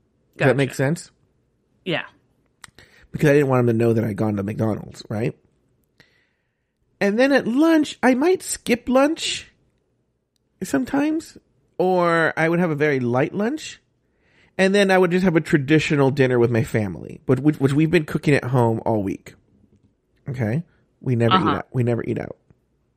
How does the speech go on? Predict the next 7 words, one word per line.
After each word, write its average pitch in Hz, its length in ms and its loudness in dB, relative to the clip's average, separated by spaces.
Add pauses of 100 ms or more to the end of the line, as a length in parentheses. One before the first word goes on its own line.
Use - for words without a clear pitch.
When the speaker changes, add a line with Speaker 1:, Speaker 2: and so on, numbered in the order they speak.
(1700)
Speaker 1:
Especially 190 300 0
not 139 200 2
since, 117 520 -2
uh, 104 380 0 (180)
Tuesday. 127 500 -4 (1000)
Okay? 139 340 0 (2500)
And, 160 680 0